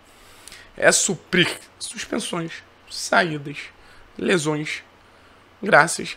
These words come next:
à força do seu elenco. Graças à força do seu elenco. E, por exemplo, Flamengo, do Jorge Jesus. Era um time maravilhoso, mas, cara, se você for pegar a escalação original, jogou pouquíssimo junto.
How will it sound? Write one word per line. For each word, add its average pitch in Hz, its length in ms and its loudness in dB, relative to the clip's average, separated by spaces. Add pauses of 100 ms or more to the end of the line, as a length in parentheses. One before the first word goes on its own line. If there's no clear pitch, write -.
à - 80 0
força 135 500 -4 (140)
do 135 140 -4
seu 139 280 6
elenco. 135 560 6 (320)
Graças 131 680 4
à - 140 0
força 131 500 -6 (340)
do 147 160 -4
seu 135 320 0
elenco. 127 480 -2 (440)
E, 170 500 2
por 185 140 2
exemplo, 143 280 0
Flamengo, 143 520 2
do 120 160 -6
Jorge 123 360 -2
Jesus. 117 460 -8 (640)
Era 127 160 0
um 135 60 -2
time 107 320 -8
maravilhoso, 165 760 2 (380)
mas, - 140 -2
cara, - 160 6
se - 120 -2
você 139 240 -2
for - 140 -6
pegar 143 380 4
a 127 40 4
escalação 127 540 2
original, 127 460 4
jogou 202 240 0
pouquíssimo 202 680 0
junto. 117 400 -10